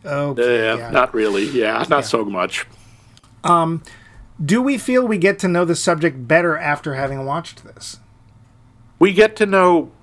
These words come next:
Speaker 2: the one we see in the movie. Do we
Speaker 1: Yeah.
Speaker 2: know the real Jim Morrison? I, I, I don't know. I don't, probably not.
Speaker 1: Does
Speaker 2: But
Speaker 1: anyone?
Speaker 2: I think,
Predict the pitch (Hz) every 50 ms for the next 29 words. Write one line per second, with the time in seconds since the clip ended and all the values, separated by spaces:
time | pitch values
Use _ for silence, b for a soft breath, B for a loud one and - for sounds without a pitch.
0 | _ _ _ _ - 113 123 135 127 143 151 147 147 147 135 - - 143 131 131
1 | 123 123 120 120 120 117 107 104 82 - - - _ _ _ _ _ _ _ -
2 | - 107 117 120 120 127 131 135 117 120 104 113 135 160 156 139 131 147 147 143
3 | 139 139 143 139 143 139 - 147 135 127 127 117 104 107 117 113 - 101 98 95
4 | 90 92 90 87 82 82 82 85 82 82 85 90 95 98 98 95 - - - -
5 | 135 127 107 98 90 90 90 95 104 113 - - b b b b b b b b
6 | b b - 147 139 147 165 175 151 151 175 185 185